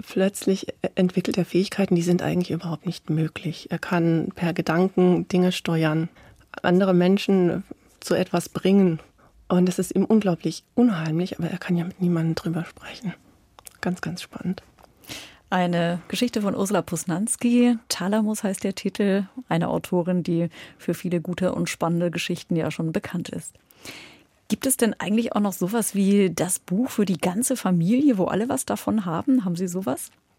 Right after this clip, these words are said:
Speaker 1: Ja, ich glaube, ich hab's gefunden. <laughs> Ich suche jedes Jahr wieder nach so etwas. <laughs>
Speaker 2: Hier wird der Bücherstapel gerade umdrapiert und herauskommt.
Speaker 1: Anka Sturm ist die Autorin,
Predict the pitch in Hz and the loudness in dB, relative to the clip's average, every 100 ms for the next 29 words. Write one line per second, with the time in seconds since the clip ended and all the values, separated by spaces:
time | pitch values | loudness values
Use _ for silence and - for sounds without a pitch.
0 | - 180 165 - 185 156 - 160 - 175 | -2 0 0 2 0 2 0 -2 -2 -4
1 | - 180 180 202 269 349 269 - 233 226 | 0 -2 -2 0 2 4 2 4 6 6
2 | - 220 - 208 - 185 233 233 202 208 | 4 0 0 -2 -2 2 2 4 2 2
3 | 208 - 180 185 175 226 247 240 233 226 | 2 0 0 0 0 2 4 2 0 -2
4 | 220 214 - 262 285 - 220 - 226 359 | 0 -2 -2 -2 0 2 2 4 4 6
5 | 247 - - 196 190 196 170 208 233 220 | 2 -4 -8 -4 -2 0 0 -2 -2 -2
6 | - 202 226 208 190 175 202 202 214 - | -2 0 -2 -2 -2 -2 -2 -2 -4 0
7 | 247 269 - 202 202 175 202 - 240 330 | 0 0 -4 -4 -2 0 -2 0 0 0
8 | - - - - - _ - 185 220 262 | -6 -16 -20 -20 -20 _ 0 2 4 2
9 | - - 185 202 285 269 - - 180 - | 0 0 2 4 4 4 0 -4 -4 -4
10 | 180 170 185 240 | -2 0 2 4